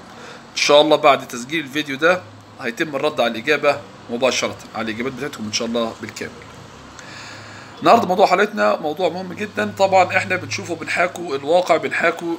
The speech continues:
اللي إحنا عايشينه، يعني لازم نعيش معاكم الواقع العملي بتاعنا.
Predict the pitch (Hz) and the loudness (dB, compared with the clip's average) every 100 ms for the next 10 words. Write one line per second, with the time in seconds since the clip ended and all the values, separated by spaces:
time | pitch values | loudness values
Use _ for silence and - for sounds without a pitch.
0 | 127 139 165 170 160 131 139 - 139 113 | -8 -2 0 2 2 2 2 -2 -4 -8
1 | 101 - - - - - - - - - | -12 -20 -20 -20 -20 -20 -20 -20 -20 -20
2 | - 160 156 156 190 190 165 135 165 196 | -14 2 2 4 2 2 -4 -6 -8 -6
3 | - - - - 135 135 196 196 214 143 | -8 -10 -16 -18 -2 2 2 0 -10 -8
4 | 147 170 180 - 190 165 127 - - - | 0 4 4 4 4 4 2 -12 -14 -2
5 | 139 147 180 160 - 160 113 | 2 4 4 -2 0 0 0